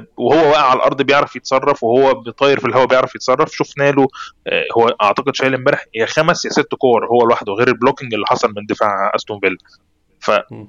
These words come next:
Speaker 1: يعني، آه، ف-، قدام، قدام حارس زي مارتينيز كان المفروض ان انت تبقى ديسايسيف اكتر، ان انت تعرف تشوف آه، ال-، ال-، النقط ال-، اللي تبقى صعب عليه فين،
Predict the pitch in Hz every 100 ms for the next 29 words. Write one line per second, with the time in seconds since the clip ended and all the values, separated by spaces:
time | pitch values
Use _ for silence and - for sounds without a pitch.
0 | _ 113 101 107 107 _ 113 104 - -
1 | - - _ _ _ _ - 117 156 180
2 | - 131 156 165 - 160 160 123 123 123
3 | 120 127 151 180 - 117 117 147 151 156
4 | 156 135 - 120 - 151 147 - - 175
5 | 143 139 147 127 147 143 147 - - 147
6 | 151 - _ _ _ _ - 104 104 104
7 | 104 107 104 110 107 104 - 107 113 139
8 | 127 120 110 104 107 107 131 - 139 127
9 | 107 110 131 131 156